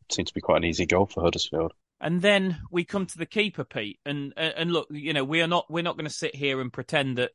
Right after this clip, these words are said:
Speaker 2: that Palmer hasn't had a bad game, 'cause he really, really has. He's, he's gotta stop both goals, for me. I, the first goal is appalling from Alex Palmer. Let's, let, let's call it what it is. That shot from Buurtzorg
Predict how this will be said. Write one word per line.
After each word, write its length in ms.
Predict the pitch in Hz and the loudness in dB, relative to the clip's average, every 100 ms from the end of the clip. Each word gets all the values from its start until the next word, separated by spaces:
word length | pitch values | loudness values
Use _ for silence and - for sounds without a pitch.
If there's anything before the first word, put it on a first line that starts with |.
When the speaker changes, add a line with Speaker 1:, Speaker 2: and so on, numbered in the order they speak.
| - | -8
Speaker 2:
that 120 | - - | -16 -14
Palmer 320 | - 135 131 120 | -4 -2 -2 -2
hasn't 400 | 127 120 120 - - - - _ - | -2 -2 -8 -10 -18 -20 -20 _ -8
had 220 | - 127 | 0 0
a 80 | - | 4
bad 240 | 135 117 - | 2 2 2
game, 280 | 131 107 92 _ | 2 0 -6 _
'cause 140 | 139 | -10
he 140 | 127 131 | -8 -4
really, 340 | 147 151 131 | 0 0 0
really 260 | 123 120 120 | 0 0 0
has. 360 | 135 117 107 - - - _ _ _ _ _ _ _ | 2 2 0 -12 -20 -20 _ _ _ _ _ _ _
He's, 520 | 165 170 151 139 - - _ _ _ _ - | 2 4 4 0 -6 -14 _ _ _ _ -4
he's 240 | 180 185 | -2 4
gotta 160 | 208 143 | 4 4
stop 320 | - 139 - | 2 0 0
both 240 | 113 107 | -4 -4
goals, 420 | - 87 - - - _ _ | -8 -10 -12 -16 -20 _ _
for 100 | - | -4
me. 160 | 127 127 - - | 0 -2 -4 0
I, 120 | - | 2
the 120 | 170 175 | 2 2
first 420 | - 226 220 - | 6 8 8 6
goal 220 | 139 123 | 4 4
is 100 | 110 | 0
appalling 640 | 113 - 147 110 101 95 - | -4 2 4 2 0 -10 -8
from 260 | - 110 - | -4 -4 0
Alex 300 | 120 110 - | 0 0 -6
Palmer. 400 | - 110 104 104 | -2 0 0 -2
Let's, 300 | 117 151 - | -2 -2 0
let, 160 | 170 - | 0 2
let's 200 | 160 - | 0 0
call 260 | - 160 139 | 4 4 6
it 80 | |
what 140 | 120 127 | 4 4
it 100 | 123 | 4
is. 180 | 117 - - - - - | 2 -2 -14 -18 -2 6
That 200 | 196 - _ _ _ _ | 6 4 _ _ _ _
shot 600 | - - 151 117 - - - _ _ | -4 4 4 4 -2 -14 -16 _ _
from 140 | - 139 | -8 0
Buurtzorg 540 | 143 131 - 110 107 | 2 2 0 -2 -2